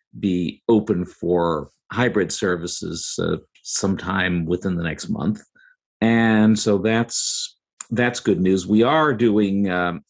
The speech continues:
our weekly Torah study has, uh, resumed. We, uh, read, uh, a little bit.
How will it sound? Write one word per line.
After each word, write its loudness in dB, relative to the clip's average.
our -6
weekly 0
Torah 0
study -6
has, -6
uh, 2
resumed. -2
We, 0
uh, -2
read, 2
uh, 2
a -2
little 2
bit. 0